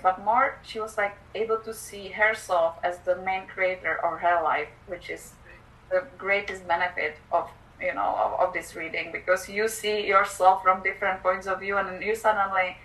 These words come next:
know what you can do with your life, and it just feels amazing. So.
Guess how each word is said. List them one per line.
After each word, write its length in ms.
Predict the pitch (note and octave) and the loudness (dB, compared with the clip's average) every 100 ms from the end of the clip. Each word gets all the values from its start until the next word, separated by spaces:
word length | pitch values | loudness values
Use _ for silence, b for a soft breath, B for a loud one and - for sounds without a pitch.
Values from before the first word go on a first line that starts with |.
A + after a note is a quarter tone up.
| - | -18
know 260 | G3+ G3+ G3 | -4 0 2
what 180 | F3+ F3+ | 2 0
you 100 | G3 | -2
can 200 | F3+ F3 | -2 -2
do 140 | D#3+ | -6
with 240 | D#3+ F3 F3 | -4 -6 -4
your 180 | E3 - | 0 4
life, 220 | D3+ - F3 | 2 2 0
and 240 | E3+ E3+ - - - | 0 -4 -14 -14 -8
it 100 | F#3+ | -2
just 260 | F#3 F#3 - | -2 -2 -4
feels 280 | E3 D#3+ - | -4 -4 -4
amazing. 560 | - D3+ C3 D3 E3 - B B B B - - | -4 -4 -4 -6 -8 -18 B B B B -20 -10
So. 140 | - | -10